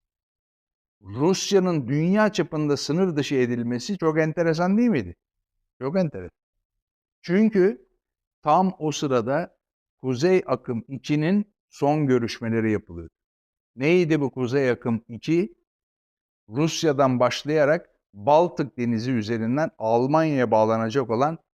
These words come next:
doğalgaz boru hattı. Rus gazını Avrupa'ya taşırken Ukrayna'yı bypass et-, Ukrayna'yı devre dışı bırakan boru hattı. Bu hattın hayata geçebilmesi için,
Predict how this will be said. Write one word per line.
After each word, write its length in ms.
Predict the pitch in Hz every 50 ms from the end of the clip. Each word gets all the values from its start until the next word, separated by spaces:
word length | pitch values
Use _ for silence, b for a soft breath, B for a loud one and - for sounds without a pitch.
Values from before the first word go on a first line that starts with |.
| _ -
doğalgaz 640 | 110 110 113 117 120 123 120 117 120 117 107 98 95
boru 200 | 101 104 104 104
hattı. 260 | 92 - _ _ - 82 _ _ _ _ _ _ _ _ _ _ _ _ _ _ _ _ _ _ _ _ _ _ _ _ _ _ _ _
Rus 360 | 107 123 156 185 185 - -
gazını 400 | - 143 131 117 120 127 127 127
Avrupa'ya 580 | 120 117 117 127 139 151 147 151 147 131 123 113
taşırken 580 | 123 120 - - 170 143 131 - 156 160 175 180 _ _ _ _ _ _
Ukrayna'yı 760 | 117 117 113 _ _ - 160 165 165 160 147 139 139 143 135
bypass 420 | 131 123 120 120 117 - 135 117 -
et-, 100 | 110 104
Ukrayna'yı 720 | 127 120 - _ - - 170 175 180 165 160 156 151 139 123
devre 400 | 131 127 127 127 135 160 175 151
dışı 220 | 135 123 - 127 104
bırakan 480 | 110 110 110 107 - 156 165 170 175 _ _ _ _ _
boru 260 | 104 107 113 113 123
hattı. 260 | 107 95 - - - - - _ _ _ _ _ _ _ _ _ _ _ _ _ _ _ _ _ _ _ _ _ _ _ _ _ _ _ _ _ _ _
Bu 300 | 101 107 113 139 165 180
hattın 380 | 185 175 165 - _ - 151 143
hayata 400 | 139 139 139 139 135 135 160 156
geçebilmesi 720 | 147 139 131 - 143 135 131 135 135 143 143 135 - 175 160
için, 360 | 127 107 - 151 180 220